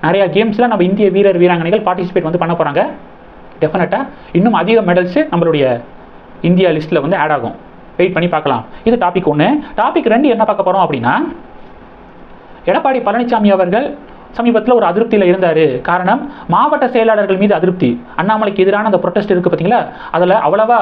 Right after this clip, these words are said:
மாவட்ட செயலாளர்கள் இன்வால்வ் ஆகல. தமிழகத்துல ஒரு சில இடங்கள்ல மட்டும்தான் அண்ணாமலைக்கு எதிராக ப்ரொடெஸ்ட் நடந்துச்சே தவிர தமிழகம் முழுவதும் ஃபுல்லா நடக்கல அப்படிங்கிற அதிருப்தி இ பி எஸ்க்கு இருக்கு அப்படின்னு ஒரு செய்தி வெளியானுச்சு. தினமலர் அந்த செய்தியை வெளியிட்டிருந்தாங்க. இதன், இதனைத் தொடர்ந்து இன்னொரு ஒரு செய்தியையும் தினமலர் சொல்லியிருக்காங்க.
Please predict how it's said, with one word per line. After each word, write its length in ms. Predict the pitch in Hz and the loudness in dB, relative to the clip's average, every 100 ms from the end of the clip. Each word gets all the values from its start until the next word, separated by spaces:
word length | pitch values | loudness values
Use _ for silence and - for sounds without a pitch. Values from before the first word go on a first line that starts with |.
| 175 | 2
மாவட்ட 240 | 208 208 | 2 0
செயலாளர்கள் 500 | 202 190 180 170 214 | 0 2 2 2 2
இன்வால்வ் 280 | 175 185 160 | 2 2 2
ஆகல. 200 | 156 139 147 117 - - - | 0 2 0 0 -6 -20 -18
தமிழகத்துல 460 | - 165 190 180 214 | -8 -2 0 2 2
ஒரு 120 | 165 202 | 2 2
சில 140 | 208 | 0
இடங்கள்ல 340 | 190 220 226 214 | 0 0 0 0
மட்டும்தான் 280 | 196 220 202 | 0 0 0
அண்ணாமலைக்கு 340 | 208 208 202 | 0 0 2
எதிராக 260 | 190 208 208 | 2 2 0
ப்ரொடெஸ்ட் 300 | 185 196 208 | -2 -4 -2
நடந்துச்சே 300 | 180 180 185 165 | -2 0 0 0
தவிர 180 | 147 185 311 - - | 2 0 -2 -10 -8
தமிழகம் 380 | 147 208 349 302 | -4 0 0 0
முழுவதும் 300 | 269 262 294 | 2 2 2
ஃபுல்லா 180 | 208 220 | 0 0
நடக்கல 340 | 185 180 180 170 | 0 -2 0 0
அப்படிங்கிற 280 | 156 160 143 | 0 0 0
அதிருப்தி 280 | 170 170 196 | -2 -2 0
இ 100 | 185 | 0
பி 80 | 180 | 0
எஸ்க்கு 220 | 175 - | -2 0
இருக்கு 240 | 170 175 165 131 120 - | 0 2 2 0 -2 -8
அப்படின்னு 280 | - 160 240 | -4 0 2
ஒரு 80 | 185 | 2
செய்தி 200 | 185 190 | 0 2
வெளியானுச்சு. 400 | 151 175 156 - 269 | 2 2 0 0 0
தினமலர் 440 | 180 202 190 160 - - | 2 2 0 -2 -8 -10
அந்த 140 | 147 | -4
செய்தியை 280 | 147 180 180 | -2 2 2
வெளியிட்டிருந்தாங்க. 520 | 151 175 180 151 123 165 294 - - - | 2 2 0 -2 0 -2 -2 -8 -16 -4
இதன், 260 | 170 262 269 - - | -2 0 0 -4 -2
இதனைத் 300 | 202 254 240 | 0 0 0
தொடர்ந்து 240 | 208 202 233 | 0 2 2
இன்னொரு 300 | 262 339 277 | 4 4 4
ஒரு 120 | 208 147 120 - - - - | 2 0 -2 -8 -18 -20 -14
செய்தியையும் 460 | - 208 202 208 208 | -4 0 2 2 4
தினமலர் 320 | 202 196 196 | 2 2 0
சொல்லியிருக்காங்க. 380 | 175 170 156 123 | 0 0 0 -2